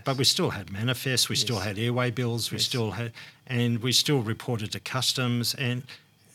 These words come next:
Speaker 1: and it hasn't changed. The
Speaker 2: Yeah.
Speaker 1: only thing that's changed is it's done electronically now. Um,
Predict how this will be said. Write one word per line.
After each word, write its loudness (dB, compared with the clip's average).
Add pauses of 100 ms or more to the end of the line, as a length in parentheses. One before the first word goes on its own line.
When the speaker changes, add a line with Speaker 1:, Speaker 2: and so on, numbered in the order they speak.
Speaker 1:
and 4
it 6
hasn't 2
changed. 0
The 4
Speaker 2:
Yeah. 6
Speaker 1:
only 6
thing -4
that's 0
changed 0
is 0
it's -4
done 0 (100)
electronically -4
now. -10 (420)
Um, 0